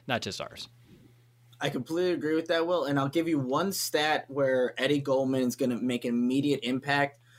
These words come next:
Speaker 2: Uh, Football Outsiders, again, advanced, you know, stats with wherever you look, but the Bears defense ranked seventeenth, so not the worst, but seventeenth in second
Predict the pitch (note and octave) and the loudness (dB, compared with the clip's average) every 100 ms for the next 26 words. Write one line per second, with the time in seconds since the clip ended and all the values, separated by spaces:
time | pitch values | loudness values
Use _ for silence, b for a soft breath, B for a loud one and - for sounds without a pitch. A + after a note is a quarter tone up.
0 | b b B2 A#2 - D#3 D#3+ D3+ C#3+ C#3+ | b b 0 0 0 0 2 4 2 2
1 | - C3+ C3+ C3+ B2+ A#2+ B2 A#2+ A2+ B2+ | 2 2 4 2 -2 -2 0 0 2 2
2 | C3 A#2+ - - _ - A#2 A#2+ A2+ A2 | 2 -2 -6 -10 _ -6 0 0 0 -2
3 | - A#2 A#2+ A2+ G#2+ A#2+ D3+ G3 E3 C3 | 0 0 0 0 0 0 0 2 2 2
4 | C3 A#2 - - B2+ A#2 - _ b b | 2 0 -2 -2 0 0 -6 _ b b
5 | b C#3+ D#3 F#3 G#3+ - E3+ D#3+ D3+ C#3 | b 0 2 0 0 0 -2 0 -2 -2
6 | - C3 A#2+ - - C#3 D#3+ E3 - A#2 | -2 -2 -2 -4 -2 0 0 -2 -2 -2
7 | C3+ - F#3+ F#3 - - F#3+ B3+ B3+ F#3 | -4 -2 0 0 -2 -4 -2 -2 -2 0
8 | C#3 C3 C#3 - - C#3 - - - F#3+ | 2 2 0 -4 -2 -2 -2 -4 -2 -2
9 | G#3 - F3+ E3 - C#3+ C#3 - - D#3+ | -2 -4 -4 -6 -2 -2 -2 -4 0 0
10 | D#3 D#3+ | 0 -2